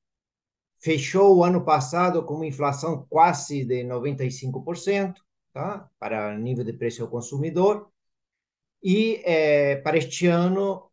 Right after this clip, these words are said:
eh, tem uma previsão de cento e dez por cento, tá?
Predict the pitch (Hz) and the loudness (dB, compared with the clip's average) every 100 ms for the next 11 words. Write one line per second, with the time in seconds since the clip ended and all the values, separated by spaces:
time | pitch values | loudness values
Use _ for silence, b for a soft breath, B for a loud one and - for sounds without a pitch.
0 | _ 147 143 139 135 131 127 127 131 _ | _ -6 -4 -4 -4 -4 -6 -8 -12 _
1 | _ - 165 160 151 160 151 165 - - | _ -8 -4 -2 -2 -2 -2 -2 -4 0
2 | 165 170 180 180 170 - _ _ - 127 | 2 4 4 2 -2 -10 _ _ -8 -4
3 | 135 185 165 143 143 - 127 - 117 98 | 0 0 2 2 0 0 -6 -6 -10 -12
4 | 85 _ _ _ - 120 | -14 _ _ _ -18 -16